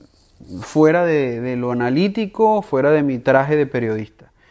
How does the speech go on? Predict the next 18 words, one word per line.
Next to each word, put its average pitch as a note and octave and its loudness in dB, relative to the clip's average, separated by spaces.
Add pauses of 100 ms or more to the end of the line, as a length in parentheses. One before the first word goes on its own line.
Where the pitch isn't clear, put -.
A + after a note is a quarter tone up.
(500)
Estoy C3+ 0
emocionado, D#3 0
estoy B2+ -8
contento, D#3 0
ya B2+ 2
hay A#2 2
una C3 0
fecha C3 -2
oficial B2+ -2
para B2 0
el A2+ -2
debut A#2+ 0
en B2+ -2
casa C3 0 (340)
en A#2 0
el A2+ 0
Inter A#2 -2
Miami, E3 0